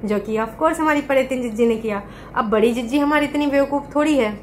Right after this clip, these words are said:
कि भाई किसी के चक्कर में अपनी लाइफ स्पॉइल कर लेगी। तुम्हें क्या लगता है कि हमारी बड़कन्नी जिज्जी की लाइफ एकदम फूलों पे रखी मिली? of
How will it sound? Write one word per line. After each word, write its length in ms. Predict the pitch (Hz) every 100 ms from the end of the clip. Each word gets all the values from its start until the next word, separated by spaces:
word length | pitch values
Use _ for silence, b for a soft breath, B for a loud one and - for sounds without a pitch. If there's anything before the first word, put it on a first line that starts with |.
| - - -
कि 60 | 254
भाई 160 | 247
किसी 320 | 247 247 226 247
के 120 | 247
चक्कर 340 | 240 226 240
में 140 | 233 226
अपनी 160 | 240
लाइफ 260 | 233 247 277
स्पॉइल 360 | 294 285 247 233
कर 160 | 208
लेगी। 220 | 202 190
तुम्हें 280 | 214 254 262
क्या 160 | 269 277
लगता 300 | 226 - 196
है 140 | 196 B B B -
कि 80 |
हमारी 240 | 302 294 339
बड़कन्नी 440 | 269 254 269 302
जिज्जी 260 | 285 247 294
की 160 | 294
लाइफ 300 | 262 233 247
एकदम 280 | 262 233 262
फूलों 320 | 254 220 233
पे 120 | 262 277
रखी 280 | 269 -
मिली? 260 | 302 294 302
of 160 | 247